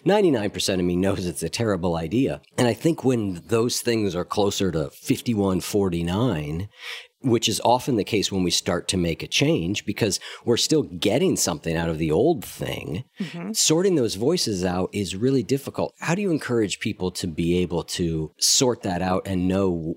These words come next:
Speaker 1: what's their wiser voice? What's their truer voice?
Speaker 2: I think when people listen to my show over time, that starts to clarify because very often I am speaking to different parts.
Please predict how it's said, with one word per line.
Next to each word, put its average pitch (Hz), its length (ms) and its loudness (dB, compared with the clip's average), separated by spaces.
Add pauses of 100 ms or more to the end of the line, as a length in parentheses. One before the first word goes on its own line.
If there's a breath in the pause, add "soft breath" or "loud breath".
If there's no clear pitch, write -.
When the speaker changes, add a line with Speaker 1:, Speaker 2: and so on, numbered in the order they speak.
Speaker 1:
what's 104 480 -2
their 98 240 0
wiser 78 760 0
voice? - 460 -6
What's 135 280 -2
their 120 160 2
truer 101 600 0
voice? - 720 -10 (200)
Speaker 2:
I - 100 2
think - 280 -2
when 359 100 2
people 294 320 0
listen 233 280 0
to 220 60 0
my 185 160 -2
show 190 360 0
over 180 240 0
time, 190 920 -2
that 185 200 0
starts - 320 -2
to - 80 -14
clarify - 600 -4 (140)
because 190 380 0
very 214 320 2
often 208 400 0
I 180 140 -2
am 185 160 -2
speaking 185 560 -4
to 196 120 -4
different 180 440 -4
parts. - 600 -4